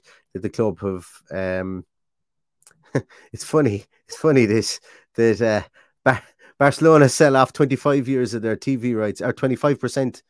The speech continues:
of their T V rights for twenty-five years. And there's a big hullabaloo about it, yet all the clubs in England mortgage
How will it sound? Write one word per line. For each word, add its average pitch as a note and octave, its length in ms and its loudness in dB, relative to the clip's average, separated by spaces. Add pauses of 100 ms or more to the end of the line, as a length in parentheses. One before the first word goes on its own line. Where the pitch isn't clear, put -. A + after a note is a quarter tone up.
(160)
of - 120 -6
their A#2 100 0
T B2+ 160 -6
V A#2 160 -6
rights A2+ 240 -4
for A2 120 -10
twenty-five A2 540 -6
years. B2 360 -4 (380)
And A2 560 -8 (120)
there's A2+ 160 -6
a A2+ 60 -8
big A#2 160 -6
hullabaloo A#2 420 -4
about G#2+ 240 -4
it, G#2+ 160 -8
yet A2+ 160 -8
all A2+ 180 -6
the A2+ 80 -10
clubs A2+ 320 -8
in A2+ 80 -6
England A2 400 -8
mortgage A2 580 -6